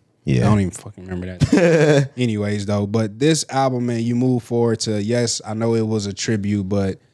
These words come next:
Speaker 2: the guy has grown. It's been, what, five years since that last project? When
Speaker 1: Uh,
Speaker 2: was
Speaker 1: that
Speaker 2: that?
Speaker 1: album dropped in
Speaker 2: Eighteen?
Speaker 1: two thousand eighteen. Yeah, almost six.
Speaker 2: Almost six years since that album came out, right? So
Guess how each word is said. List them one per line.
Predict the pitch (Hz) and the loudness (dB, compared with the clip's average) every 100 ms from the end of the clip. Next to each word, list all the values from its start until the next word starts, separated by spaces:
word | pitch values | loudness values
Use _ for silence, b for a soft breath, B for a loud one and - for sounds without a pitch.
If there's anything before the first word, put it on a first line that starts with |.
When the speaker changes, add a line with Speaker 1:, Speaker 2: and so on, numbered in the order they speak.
| _ _ _ | _ _ _
Speaker 2:
the | - | -10
guy | 90 107 110 | 0 2 2
has | 110 95 | 2 -2
grown. | 90 117 123 | -2 0 0
It's | 104 | 0
been, | 95 110 107 | -2 0 2
what, | 113 98 - - | 2 0 -4 -10
five | - 107 113 113 107 | -2 0 2 0 -2
years | 110 123 123 | -4 -2 -2
since | 131 123 | -2 -2
that | 127 | 0
last | 120 127 131 127 | 4 4 4 2
project? | 139 139 135 | -2 2 2
When | 120 | 2
Speaker 1:
Uh, | 92 92 | 2 4
Speaker 2:
was | |
Speaker 1:
that | 95 | 2
Speaker 2:
that? | 95 | 2
Speaker 1:
album | 98 95 | 2 0
dropped | 90 92 92 | 0 0 0
in | 143 | -2
Speaker 2:
Eighteen? | 139 | 0
Speaker 1:
two | 98 | 0
thousand | 92 92 85 82 | 2 2 0 -2
eighteen. | - 92 - 98 | -2 -2 -2 0
Yeah, | 104 87 | 2 2
almost | 104 98 | 0 -6
six. | - 104 - - _ _ | -8 -10 -12 -20 _ _
Speaker 2:
Almost | 107 131 180 - - | -4 -2 0 -2 0
six | 139 123 | -2 0
years | 131 143 120 | 2 2 2
since | 123 | -2
that | 117 95 | -2 -2
album | 113 135 107 | 0 0 -2
came | 101 98 98 | -6 -6 -4
out, | 92 87 | -4 -4
right? | 90 104 104 | -2 0 0
So | 104 98 92 | 0 0 -2